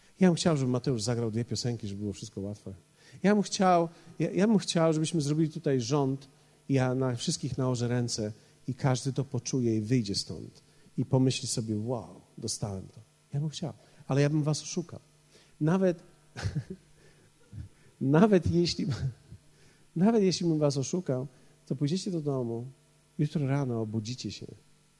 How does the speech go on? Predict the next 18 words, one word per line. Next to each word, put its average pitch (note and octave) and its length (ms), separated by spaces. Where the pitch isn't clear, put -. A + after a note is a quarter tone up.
ze A#2+ 120
swoją A#2+ 300
karawaną. A#2 640
I C#3+ 60
to - 80
jest - 180
problem. E3+ 420
„Tu G#3 120
mnie E3+ 160
szczyka, - 440
Panie. A2 400
Pewnie F3 320
to E3+ 140
jest D3 220
teraz D3 280
koniec B2+ 380
ze G#2 140
mną. B1 220